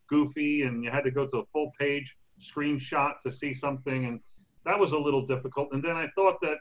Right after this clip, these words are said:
it, it would have been great if all the posters and all the presentations had audio clips that were not limited to twelve seconds, but in fact would be substantive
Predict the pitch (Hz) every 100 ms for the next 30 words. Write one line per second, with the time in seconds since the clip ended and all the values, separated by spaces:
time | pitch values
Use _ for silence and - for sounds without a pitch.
0 | - 147 135 139 165 147 139 135 160 147
1 | 131 143 160 - - 113 107 - 107 117
2 | 135 160 180 127 135 131 123 107 113 110
3 | - _ - - 143 143 - 143 143 131
4 | 120 120 113 - - - 123 120 123 123
5 | 123 120 117 - _ _ 120 143 170 165
6 | 165 156 156 135 135 143 143 135 139 139
7 | 135 127 127 127 - 127 123 123 131 131
8 | 131 117 120 123 139 135 - 127 131 123